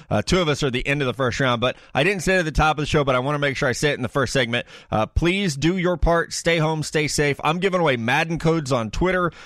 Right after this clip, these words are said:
to encourage it. Uh, they're, they're giving some away as well. So if you don't get one from me, you can follow, uh, Madden on Twitter. They're giving away a ton of stuff to try to encourage everybody, stay home, stay safe, and continue to take care of each other.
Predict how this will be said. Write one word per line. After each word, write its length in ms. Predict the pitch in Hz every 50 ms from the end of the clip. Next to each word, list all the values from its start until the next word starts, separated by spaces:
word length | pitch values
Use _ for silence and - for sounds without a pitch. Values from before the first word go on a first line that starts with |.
| - - -
to 100 | - 139
encourage 540 | 127 113 - - 165 180 180 180 160 147
it. 200 | 165 175 - - - - - - -
Uh, 220 | - 101 110 113 113
they're, 300 | 110 107 127 139 143 117
they're 160 | 123 127 143
giving 220 | 139 151 143 139 120
some 180 | - 160 151
away 220 | 139 135 139 139 135
as 120 | 120 120
well. 160 | 139 135 135
So 120 | - - 127
if 100 | 101 113
you 80 | 117
don't 160 | 107 131 135
get 60 | 139 131
one 120 | 131 -
from 120 | - 131
me, 120 | 131 131 131
you 120 | 131 120
can 120 | 113 120 104
follow, 400 | - 123 127 127 127 127 117 - _ _ _ -
uh, 160 | 101 107 107 110
Madden 460 | 110 110 117 120 127 127 131 131 123 - _ -
on 300 | 113 117 117 117 113 101
Twitter. 420 | - 135 135 131 139 135 131 117
They're 160 | 110 120 120
giving 180 | 117 131 123 127
away 360 | 120 120 120 120 120 117 113 - - - -
a 80 | - 107
ton 220 | - 139 139 135
of 80 | 127 117
stuff 240 | - - 120 107 -
to 60 | -
try 160 | 107 - 127 120
to 60 | 120
encourage 260 | 107 - 127 110 113
everybody, 240 | 107 123 120 120 110
stay 220 | - - 139 131
home, 240 | 120 123 127 120 113
stay 220 | - - 135 120
safe, 420 | 107 - 127 117 117 117 - - - -
and 240 | 107 110 110 104
continue 380 | - 101 - - 127 120 117 107
to 80 | 95 -
take 240 | - 139 117 -
care 200 | - - 175 196
of 80 | 202 190
each 180 | 190 - - 185
other. 260 | 175 170 185 185